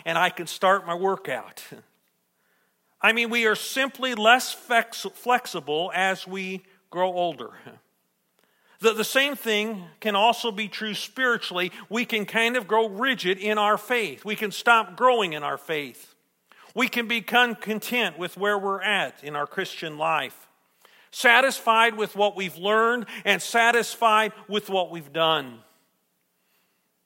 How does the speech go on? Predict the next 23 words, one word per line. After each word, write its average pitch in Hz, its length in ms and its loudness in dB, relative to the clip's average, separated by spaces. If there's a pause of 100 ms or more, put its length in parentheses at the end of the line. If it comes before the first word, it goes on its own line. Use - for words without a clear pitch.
(1500)
You 240 100 -2
know, 254 120 4
physical 233 480 -4
therapists, 196 640 -2 (760)
uh, 165 100 2
tell 220 260 4
us 214 160 0
that 185 200 -2
most 220 460 -2
adults, 165 540 0
regardless 175 680 0
of 165 140 -6
their 156 320 -4
age, 117 720 -12 (1040)
they 202 180 -4
can 170 220 -10
do 165 400 -10 (680)
the 139 80 -16
splits. - 720 -10 (920)
But 196 100 2
it 208 160 0
takes 202 340 -4
time 233 600 -2